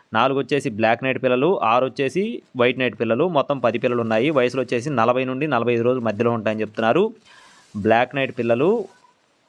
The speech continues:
నాలుగు, వైట్ నైట్ పిల్లలు ఐ-, ఆరు, మొత్తం పది పిల్లలు. వయసులు వచ్చేసి నలభై నుండి నలభై ఐదు రోజుల మధ్యలో ఉంటాయని చెప్తున్నారు. కాస్ట్ వచ్చేసి బల్క్‌గా పది పిల్లలు వచ్చేసి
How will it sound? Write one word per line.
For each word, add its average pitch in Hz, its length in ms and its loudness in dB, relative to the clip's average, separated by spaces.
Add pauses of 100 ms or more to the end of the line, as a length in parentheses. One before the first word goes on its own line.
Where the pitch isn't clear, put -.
(100)
నాలుగు, 123 440 2
వైట్ 123 280 2
నైట్ 123 160 -4
పిల్లలు 123 320 0
ఐ-, 117 280 0
ఆరు, 117 280 0 (140)
మొత్తం 131 280 -2
పది 110 220 0
పిల్లలు. 113 320 2 (400)
వయసులు 127 260 0
వచ్చేసి 131 400 -2
నలభై 127 320 2
నుండి 135 220 -4
నలభై 117 280 2
ఐదు 117 140 2
రోజుల 120 160 2
మధ్యలో 110 300 0
ఉంటాయని 113 300 0
చెప్తున్నారు. 123 380 0
కాస్ట్ 131 300 0
వచ్చేసి 139 380 -2 (480)
బల్క్‌గా 147 460 2
పది 139 220 -2
పిల్లలు 143 240 0
వచ్చేసి 123 340 -2